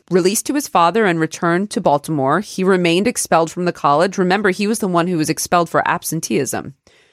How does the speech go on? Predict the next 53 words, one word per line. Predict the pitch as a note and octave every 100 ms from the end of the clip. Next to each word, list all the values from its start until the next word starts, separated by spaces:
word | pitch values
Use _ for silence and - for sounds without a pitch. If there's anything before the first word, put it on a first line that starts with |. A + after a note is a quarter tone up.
| _ _ -
A | F#3+
public | C#4 C4+ D#4+
meeting | A#3+ G#3+
was | G#3+ -
held, | G3 E3+ F3
and | F3
about | E3 -
ninety | E3+ E3+ B3 C#4
members | G#3 F#3 G3+
of | E3+
the | E3
citizenry | - - B3 A#3+ F3 D#3+ D#3 D#3 D3+ - _ -
issued | A3 C4 D4+ G#3
resolutions | G3 F#3 E3 F3 F3+ F3+
declaring | - - F3 E3+
that | E3 D#3
Giles | E3 G3 B3
and | A3
Harrington | F#3+ E3 E3 - F3
were | D#3+
not | D3 D3
to | -
blame | F3+ E3 D3 D3
and | D#3+ D3+
Roach | D#3+ E3+ -
could | E3+
not | C#3+ D3+
have | D#3+ D#3+
known | C#3+ D#3
who | D#3+
stabbed | - C#3+ C#3 -
him. | F#2+ - - _ _ _ _
It's | - A3
not | B3 E4
clear | - A#3
why | G3 E3+
no | E3+
one | E3+
believed | D#3+ D#3+ D#3+
that | D3+
Harrington | E3 E3 D#3+ F#3 G#3+ G3
had | F#3 C#3
been | D3+
the | C#3+
culprit. | - D#3 C#3 C3+
I | - D#3
think, | - F3+ -
remember, | E3 E3+ D#3+
his | D#3+
father | - D3+ D#3
was | D3 D3
a | D#3
judge | C3+ D3 D3 D3+